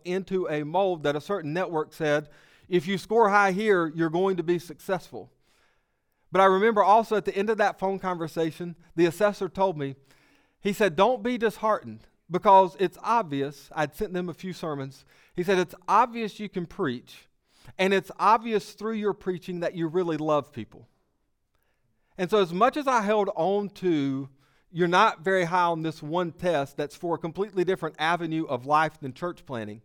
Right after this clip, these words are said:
I also held on to this fact that he had told me, "Hey, you're actually not a terrible preacher," which you should probably hear at some point from someone other than your mom or your grandma. Uh, "he's a really good preacher." Um, and that you love people.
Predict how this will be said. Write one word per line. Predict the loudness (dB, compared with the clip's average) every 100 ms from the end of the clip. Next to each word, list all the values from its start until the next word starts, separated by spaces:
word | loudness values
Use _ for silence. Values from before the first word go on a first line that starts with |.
| _ _ _ -4
I | 0
also | 6 6 4 2
held | 2 2
on | 0 -2
to |
this | -4 -6 -2
fact | -2 -2
that | -4
he | -2
had | -4 -2
told | -4 -4
me, | -6 -8 -14 _ -2
"Hey, | -2
you're | 0 2 4
actually | 4 0 0
not | 0 0
a |
terrible | 0 0 -2 -2
preacher," | -4 -4 -6
which | -8 -12 -12
you | -14 -18 _
should | -8 0
probably | 2 2 2 2
hear | 2
at | 0
some | -2 -4 -2
point | -4 -6 -8
from | -14 -6
someone | -4 -2 0
other | 0 0
than | -2 -2
your | 0
mom | 0 0
or | -2
your | -2
grandma. | 0 0 0 -2 -6 -20 -20 -2
Uh, | 4 4 4 -6 -20 -12
"he's | -10 -8
a |
really | -4 -2 0
good | 0 0
preacher." | -4 -2 -10 -14 -20 -6 6
Um, | 8 8 2 -10 -20 _ _ _ _ _ _ _ _ _ -6
and | -4
that | -2
you | 0
love | 4 2 0
people. | -10 -10